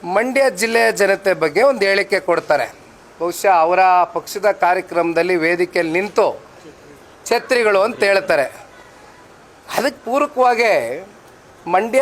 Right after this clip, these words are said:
ಜಿಲ್ಲೆಯ ಕಾಂಗ್ರೆಸ್ನ ಒಬ್ಬ ಶಾಸಕ, ಏಳರಲ್ಲಿ ಆರು ಜನನ ಗೆಲ್ಸಿದ್ದಾರೆ. ಪಾಪ ಪುಣ್ಯಾತ್ಮರು, ಮಂಡ್ಯ ಜಿಲ್ಲೆ ಜನತೆ ಪುಣ್ಯಾತ್ಮರು ಈ ಕಾಂಗ್ರೆಸ್ಗೆ "ಪೆನ್ನು ಪೇಪರ್ ಕೊಡಿ, ಪೆನ್ನು ಪೇಪರ್ ಕೊಡಿ, ನಮ್ಗೆ ಅಧಿಕಾರ ಕೊಡಿ" ಅಂತ ಅಂಗ್ಲಾಚ್ ಬೇಡ್ಕೊಂಡಂತ ಈ ರಾಜ್ಯದ ಉಪಮುಖ್ಯಮಂತ್ರಿಗೆ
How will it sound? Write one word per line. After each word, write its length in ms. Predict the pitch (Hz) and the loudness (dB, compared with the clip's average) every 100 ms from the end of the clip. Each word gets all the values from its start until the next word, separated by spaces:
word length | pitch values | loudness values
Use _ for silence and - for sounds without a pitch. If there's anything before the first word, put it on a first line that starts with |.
| 269 | 2
ಜಿಲ್ಲೆಯ 440 | - 226 233 233 247 | 0 0 2 4 2
ಕಾಂಗ್ರೆಸ್ನ 680 | 240 185 208 240 247 226 233 | 2 0 2 2 2 0 -2
ಒಬ್ಬ 200 | 220 226 | 0 0
ಶಾಸಕ, 640 | - 190 202 - 160 - - - | 2 0 -2 -4 -4 -4 -10 -2
ಏಳರಲ್ಲಿ 440 | 180 233 240 240 | 2 2 2 2
ಆರು 160 | 190 208 | 2 0
ಜನನ 220 | 220 233 | 0 0
ಗೆಲ್ಸಿದ್ದಾರೆ. 680 | 180 185 180 226 208 135 - - - - | 0 -2 0 2 2 0 -4 -20 -20 -4
ಪಾಪ 160 | - 185 | -2 0
ಪುಣ್ಯಾತ್ಮರು, 680 | 180 196 220 226 226 196 170 | 0 0 2 0 -2 -2 -2
ಮಂಡ್ಯ 300 | 143 175 196 | 0 0 0
ಜಿಲ್ಲೆ 260 | 175 190 180 | 0 0 0
ಜನತೆ 640 | 151 175 - 202 143 151 - - - - - | 0 -2 0 0 0 -2 -10 -20 -20 -12 -4
ಪುಣ್ಯಾತ್ಮರು 800 | 202 226 226 208 214 220 160 202 | 0 0 0 -2 0 2 2 0
ಈ 120 | 185 | -2
ಕಾಂಗ್ರೆಸ್ಗೆ 680 | - 165 208 226 208 - 175 | 0 0 2 0 0 0 -2
"ಪೆನ್ನು 320 | - 190 220 | -2 -2 0
ಪೇಪರ್ 360 | 220 220 220 | 0 0 0
ಕೊಡಿ, 280 | 196 214 214 | -2 2 2
ಪೆನ್ನು 320 | 220 208 214 | 2 0 0
ಪೇಪರ್ 360 | 226 226 220 214 | 0 0 0 -2
ಕೊಡಿ, 280 | - 220 226 220 - - - | 0 0 0 -2 -8 -18 -4
ನಮ್ಗೆ 240 | 185 196 | -2 0
ಅಧಿಕಾರ 440 | 180 208 226 220 220 | 0 0 0 0 0
ಕೊಡಿ" 280 | 220 220 214 | 0 0 0
ಅಂತ 220 | 208 208 | 0 0
ಅಂಗ್ಲಾಚ್ 460 | 185 208 220 220 | 0 2 0 0
ಬೇಡ್ಕೊಂಡಂತ 640 | 156 190 190 233 214 214 - | -2 -2 0 -2 0 -2 0
ಈ 180 | 220 196 | 0 2
ರಾಜ್ಯದ 360 | 180 170 202 | 0 -2 -4
ಉಪಮುಖ್ಯಮಂತ್ರಿಗೆ 960 | 170 - 208 185 220 196 185 190 180 170 | -4 -2 -4 -2 -2 0 0 0 2 0